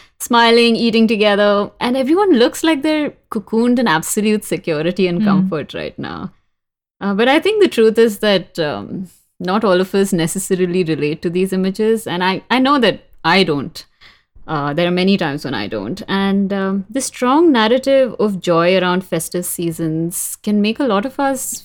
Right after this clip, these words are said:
Speaker 1: feel, you know, left out and lonely.
Speaker 2: Absolutely. And an article written this time last year actually reported on how helplines experience a spike of almost thirty percent around this time of the year.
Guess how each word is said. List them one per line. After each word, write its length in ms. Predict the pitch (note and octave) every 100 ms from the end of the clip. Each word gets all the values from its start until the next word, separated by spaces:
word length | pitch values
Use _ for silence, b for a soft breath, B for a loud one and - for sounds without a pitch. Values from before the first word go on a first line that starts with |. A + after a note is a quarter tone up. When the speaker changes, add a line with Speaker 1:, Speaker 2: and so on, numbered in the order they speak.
| -
Speaker 1:
feel, 560 | G#3+ A3+ A3+ A3+ G#3+ -
you 120 | G#3+ G3+
know, 220 | F#3 F#3+
left 400 | G3+ F3 F#3 -
out 180 | F3+ G3
and 140 | F#3+
lonely. 540 | F#3+ C#4 F#3+ - E3+ _ _ _ _ -
Speaker 2:
Absolutely. 580 | C4 F#3+ - B3+ A#3+ G3
And 240 | F3 E3+
an 140 | D#3 E3+
article 580 | E3+ F#3+ A3+ B3 A#3 G3
written 300 | F#3 G3+ F#3
this 180 | F3
time 240 | G3+ F#3 F3+
last 380 | E3 E3 - F#3
year 320 | F3 F3 D#3+
actually 280 | E3 G#3+ G3+
reported 440 | F#3+ E3 E3 F#3
on 120 | F3+
how 260 | F#3 F3+ F3+
helplines 580 | F3+ D#3+ - F3+ F3 F3
experience 600 | E3+ - F#3 F3 F3+ F#3
a 60 | F3+
spike 420 | - D#3+ D#3+ F3+
of 100 | F3
almost 380 | E3+ E3+ F3+ -
thirty 260 | E3+ F#3+
percent 560 | F#3 F3+ E3+ E3 E3+ - _ _ -
around 220 | F#3+ F#3+
this 160 | F#3 F3+
time 220 | F3+ E3+
of 120 | D#3+
the 100 | -
year. 300 | A3 G3+ D3